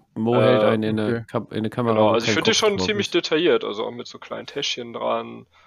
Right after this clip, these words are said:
Speaker 2: Hast du nicht
Speaker 1: Ja.
Speaker 2: gesehen. Also da kann man schon mit arbeiten, die sind schon um einiges besser
Speaker 1: Sa-, sag mal,
Speaker 2: geworden.
Speaker 1: wie, wie heißt die Box genau, damit die Zuhörer eben googeln können?
Speaker 2: Also, äh, der Hersteller heißt Victrix, mit C und X am Ende,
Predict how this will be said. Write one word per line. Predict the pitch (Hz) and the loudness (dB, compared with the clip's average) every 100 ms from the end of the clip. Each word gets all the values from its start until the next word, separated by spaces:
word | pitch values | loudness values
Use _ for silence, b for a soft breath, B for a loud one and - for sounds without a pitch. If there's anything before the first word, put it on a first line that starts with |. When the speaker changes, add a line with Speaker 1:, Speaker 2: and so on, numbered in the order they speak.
| b b _ - | b b _ -10
Speaker 2:
Hast | 110 - | -8 -8
du | 113 | -10
nicht | 107 - | -10 -10
Speaker 1:
Ja. | 101 | -6
Speaker 2:
gesehen. | 95 107 107 _ b b b b | -4 -4 -8 _ b b b b
Also | 107 | 0
da | 117 | 2
kann | 143 | 2
man | 185 | 2
schon | 202 208 | 2 2
mit | 185 | 2
arbeiten, | - 185 147 110 107 | 2 4 6 4 2
die | |
sind | 117 151 | -2 -4
schon | - 143 | -4 -2
um | 135 | 0
einiges | 131 156 151 151 | 2 2 0 -4
besser | - 143 127 107 - _ _ _ _ _ _ _ _ - | -2 0 2 2 -2 _ _ _ _ _ _ _ _ 0
Speaker 1:
Sa-, | 143 | 2
sag | - - 214 | 4 6 4
mal, | 185 | 2
Speaker 2:
geworden. | 165 151 | 0 0
Speaker 1:
wie, | 160 156 | 2 4
wie | 147 | 4
heißt | 185 185 | 4 2
die | |
Box | 156 175 - | 0 0 0
genau, | 151 139 175 | 2 4 4
damit | 175 151 147 | 6 4 4
die | 143 | 2
Zuhörer | - 160 160 160 151 | 4 6 6 6 6
eben | 143 139 | 4 4
googeln | 135 147 160 160 | 4 4 4 4
können? | 160 160 - _ _ _ - | 2 0 -8 _ _ _ -2
Speaker 2:
Also, | 139 135 | 0 4
äh, | 165 156 | 4 6
der | 147 | 4
Hersteller | 156 190 220 196 | 4 2 4 4
heißt | 175 123 120 | 2 0 -2
Victrix, | 214 - - 147 233 - - - - B B B B B B | -2 -2 -2 -2 -2 -2 -2 -4 -8 B B B B B B
mit | 117 - | -12 -6
C | - 127 175 - B B B B _ _ _ - | 0 2 2 0 B B B B _ _ _ -12
und | 117 - | -10 -6
X | 175 - 156 | -4 -2 0
am | 156 | 0
Ende, | 160 185 214 | 0 2 0